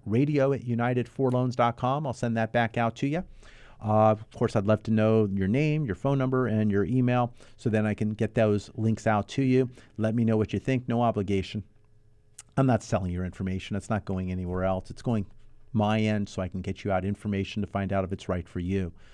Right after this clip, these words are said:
But ultimately, it's saving you money. Uh, we had someone who was very skeptical about it, and, uh, he felt that there was nothing that he could or should do. He didn't have a lot of discretionary income left over at the end of the day every single month.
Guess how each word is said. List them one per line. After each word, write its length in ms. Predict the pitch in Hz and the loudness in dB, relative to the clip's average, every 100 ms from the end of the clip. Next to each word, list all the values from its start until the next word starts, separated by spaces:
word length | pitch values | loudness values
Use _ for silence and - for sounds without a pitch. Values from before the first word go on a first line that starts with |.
| - - | -18 -2
But 80 | 110 | 0
ultimately, 480 | 110 - 113 107 98 | 0 0 0 0 -2
it's 140 | - | -2
saving 320 | 107 90 92 | -4 -2 -4
you 80 | 90 | -4
money. 320 | 90 85 87 - - - - - - | -4 -6 -8 -14 -20 -20 -20 -20 -10
Uh, 220 | 98 95 95 | -2 0 2
we 120 | 107 | 2
had 160 | 101 | 2
someone 260 | - 113 104 | 2 2 4
who 60 | 104 | 2
was 160 | 92 | 2
very 180 | 110 104 | 2 2
skeptical 640 | - - 107 - 104 101 | 0 -2 -2 -2 -4 -2
about 360 | 98 98 98 98 | 0 2 2 0
it, 220 | 95 - | -2 -4
and, 220 | 92 87 | -6 -4
uh, 220 | 92 90 90 | -4 -6 -8
he 240 | 92 101 - _ _ | -10 -10 -10 _ _
felt 220 | 110 101 101 | -2 -2 -2
that 60 | |
there 120 | 95 | -4
was 120 | 92 107 | -2 -4
nothing 340 | - 98 90 | -2 -4 -4
that 180 | 95 90 | -4 -6
he 160 | - | -6
could 340 | - - 110 104 | -6 0 2 2
or 80 | 98 | 0
should 280 | - 104 | -2 -4
do. 280 | 98 104 101 - - - | 0 0 0 -4 -20 -4
He 100 | 131 | 2
didn't 200 | 139 123 | 4 4
have 100 | 113 | 2
a 60 | 107 | 4
lot 180 | 107 104 | 2 2
of 60 | |
discretionary 720 | 92 - 113 - 110 104 101 101 | -2 -2 -2 0 -2 0 0 0
income 300 | 98 98 101 | -2 -2 -2
left 200 | 98 107 | -2 -2
over 240 | 98 98 | 0 -2
at 100 | 92 | -2
the 100 | 101 | -2
end 120 | 98 | -2
of 60 | 92 | -2
the 60 | |
day 260 | 90 98 98 | -2 0 0
every 160 | 95 95 | -2 -4
single 300 | 98 98 95 | -4 -2 0
month. 340 | 101 104 | 2 2